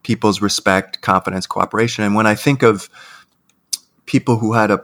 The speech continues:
very positive impact in my own life, I could probably put all of those individual little anecdotes and stories into that definition in one way or another. You know, in other words, somebody treated me in such a way or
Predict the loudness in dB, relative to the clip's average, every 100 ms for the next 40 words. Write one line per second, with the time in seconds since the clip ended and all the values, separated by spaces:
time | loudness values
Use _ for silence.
0 | -6 -2 0 0 0 0 0 -4 -4 -2
1 | -4 -2 -2 0 0 0 0 -2 -8 -16
2 | -20 _ _ _ _ _ -4 -4 -6 -2
3 | -2 2 0 0 -6 _ _ _ _ _
4 | _ _ -8 0 0 0 2 4 6 4
5 | 0 -2 0 0 0 -2 -2 0 -2 -2
6 | -2 0 2 2 0 0 -2 -4 -4 -8
7 | 0 2 4 2 -2 -6 -8 -4 -2 0
8 | -2 -4 -2 -4 -4 -6 -6 -6 -2 0
9 | 0 0 0 -2 -6 -12 -6 -2 0 2
10 | 2 0 -2 -2 0 -2 -4 -4 0 2
11 | 2 2 0 0 -2 -4 -2 -2 0 0
12 | 0 0 0 -2 -2 0